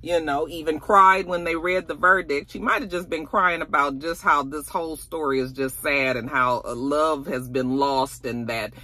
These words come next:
you know, her man that she's put so much trust and faith in is out there raping women, um, uh, three of 'em, you know. Uh, that's something that a wife don't really wanna hear about their husband, you know. So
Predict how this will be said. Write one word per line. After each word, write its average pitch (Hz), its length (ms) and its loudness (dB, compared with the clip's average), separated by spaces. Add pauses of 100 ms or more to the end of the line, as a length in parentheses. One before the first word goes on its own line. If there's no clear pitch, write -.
(340)
you 170 200 -2
know, 127 260 2
her 175 240 6
man 165 520 2
that 139 180 0
she's 151 320 -10
put 190 260 -4
so 170 240 0
much 165 320 -6
trust 170 440 0
and 147 180 -8
faith 175 360 0
in 143 300 -4
is 135 140 -6
out 147 260 2
there 135 320 -2 (220)
raping 135 520 2
women, 127 460 -2 (320)
um, 117 480 0 (140)
uh, 92 340 -8 (140)
three 311 260 6
of 143 180 6
'em, 110 320 -4 (480)
you 160 160 0
know. 135 380 2 (340)
Uh, 135 160 -6
that's 170 280 2
something 190 340 0
that 165 180 2
a 160 80 6
wife 160 400 4
don't 160 220 4
really 156 200 -4
wanna 147 260 -2
hear 147 260 -2
about 113 320 0
their 113 160 -4
husband, 101 720 -10
you 120 80 -4
know. 113 220 -2
So 113 320 -4